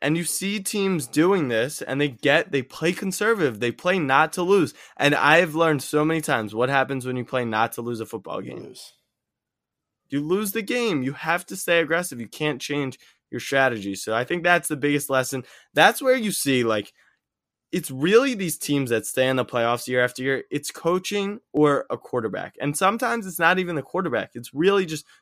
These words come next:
Speaker 1: the elite of the elite coaches. They just win year after year because they know how to make the right decisions. You see a coach like Matt Nagy today. Do you see the end of the first half, right? They have twenty-five seconds from the one.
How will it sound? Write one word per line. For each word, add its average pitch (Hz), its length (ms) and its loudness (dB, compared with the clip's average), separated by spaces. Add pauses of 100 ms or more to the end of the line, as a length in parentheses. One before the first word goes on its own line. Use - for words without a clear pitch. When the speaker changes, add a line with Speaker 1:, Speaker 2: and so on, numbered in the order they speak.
(120)
Speaker 1:
the 156 120 4
elite 170 520 2
of 156 160 -2
the 160 80 6
elite 160 360 2
coaches. 180 400 -4
They 117 140 -2
just 113 220 -8
win 147 280 0
year 143 300 4
after 120 300 0
year 160 240 0
because 127 320 -2
they 131 140 -2
know 151 360 2 (360)
how 160 180 6
to 165 80 2
make 156 240 2
the 143 80 0
right 143 180 2
decisions. 165 400 0 (240)
You 185 140 -2
see 247 160 2
a 226 80 6
coach 220 240 2
like 180 160 0
Matt 143 280 6
Nagy 135 380 2
today. 107 300 -4
Do 104 120 -10
you 143 60 -6
see 202 220 -4
the 196 120 2
end 180 140 2
of 180 80 0
the 165 80 0
first 151 300 0
half, 104 280 -2
right? 120 280 -2 (260)
They 147 80 2
have 127 140 -4
twenty-five 208 680 0
seconds 120 600 -4
from 151 340 2
the 156 100 4
one. 107 360 0